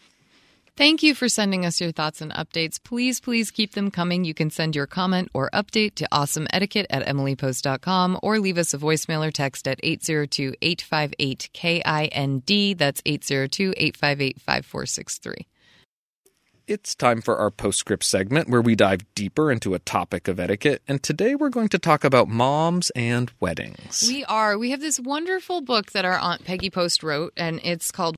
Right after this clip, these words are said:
Speaker 1: A Wedding Planner for Moms. And it's, it's not one of our newer titles. It's been around for quite some time. You can find it in our bookstore online at emily post dot com.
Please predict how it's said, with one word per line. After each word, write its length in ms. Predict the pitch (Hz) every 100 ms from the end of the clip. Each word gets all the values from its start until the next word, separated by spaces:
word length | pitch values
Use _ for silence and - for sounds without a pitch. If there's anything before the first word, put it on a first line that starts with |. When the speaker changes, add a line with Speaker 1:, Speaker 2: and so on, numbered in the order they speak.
| -
Speaker 1:
A 140 | 175
Wedding 400 | 175 202 240 233
Planner 400 | - 202 175 165
for 400 | - 202 180 165
Moms. 580 | 156 143 - - - - - - - -
And 180 | 208 208
it's, 240 | 190 - 208
it's 180 | 208
not 260 | 233 233 -
one 140 | 269
of 100 | 277
our 140 | 294 302
newer 300 | 269 247 247
titles. 440 | 233 208 214 247
It's 140 | 214 -
been 160 | 202
around 220 | 196 190
for 160 | 196 196
quite 260 | - 190 -
some 160 | 240
time. 300 | 208 190 202
You 80 | 220
can 160 | 208 190
find 240 | 175 185
it 100 | 214
in 80 | 214
our 140 | 233
bookstore 480 | 190 185 - 190 202
online 440 | 220 180 151 165 - - - -
at 160 | 180 165
emily 300 | 165 165 165
post 260 | 175 165
dot 160 | 190 -
com. 380 | - 151 160